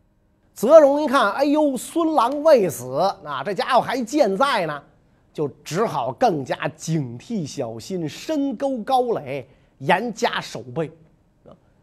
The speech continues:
孙策一看泽荣也不那么好对付的，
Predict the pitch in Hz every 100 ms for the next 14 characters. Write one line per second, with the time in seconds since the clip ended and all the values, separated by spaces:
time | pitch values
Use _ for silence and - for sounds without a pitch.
0 | _ _ _ _ _ _ _ _ - -
1 | 311 320 262 320 277 254 226 214 220 247
2 | 214 180 185 262 202 240 247 214 151 247
3 | 254 160 135 226 247 139 127 117